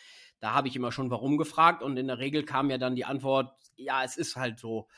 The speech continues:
Und das konnte ich nie akzeptieren, konnte das aber eigentlich auch nicht in irgendeine andere Form vehikeln. <laughs> Und naja, so ging man dann durchs Leben. Und, ähm, die, die wirkliche,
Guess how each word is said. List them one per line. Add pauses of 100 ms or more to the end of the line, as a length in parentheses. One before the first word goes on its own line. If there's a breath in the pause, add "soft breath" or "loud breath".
(260 loud breath)
Und
das
konnte
ich
nie (200)
akzeptieren,
konnte
das
aber
eigentlich
auch
nicht
in
irgendeine
andere
Form
vehikeln.
<laughs>
Und (340 loud breath)
naja,
so
ging
man
dann
durchs
Leben. (440 loud breath)
Und,
ähm,
die, (180)
die
wirkliche,